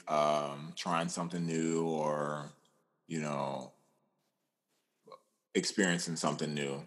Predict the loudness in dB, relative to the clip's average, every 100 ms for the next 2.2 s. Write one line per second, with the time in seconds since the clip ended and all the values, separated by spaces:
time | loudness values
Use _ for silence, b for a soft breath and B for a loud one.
0 | -12 -8 -6 -6 -4 -4 -4 -8 -14 _
1 | _ _ -6 -4 2 4 4 0 -4 -4
2 | -4 -6